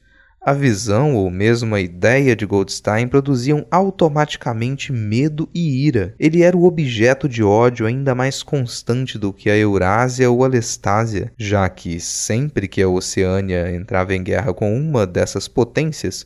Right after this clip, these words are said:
costumava estar em paz com a outra. O estranho, porém,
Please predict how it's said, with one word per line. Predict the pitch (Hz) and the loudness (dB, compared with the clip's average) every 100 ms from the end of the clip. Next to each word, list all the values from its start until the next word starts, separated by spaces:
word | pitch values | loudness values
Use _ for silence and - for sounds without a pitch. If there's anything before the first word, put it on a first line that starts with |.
| _ | _
costumava | 175 175 190 143 131 147 | 0 0 -2 2 2 0
estar | 147 - 151 | -6 -2 -2
em | 160 | -2
paz | 147 110 113 117 | -4 -2 -2 -4
com | - 165 | -6 -2
a | 170 | 0
outra. | 101 95 - - - _ | 0 -2 -6 -14 -16 _
O | 185 | -6
estranho, | 175 - 165 208 143 | -6 0 2 4 2
porém, | - 98 107 127 | 2 2 2 0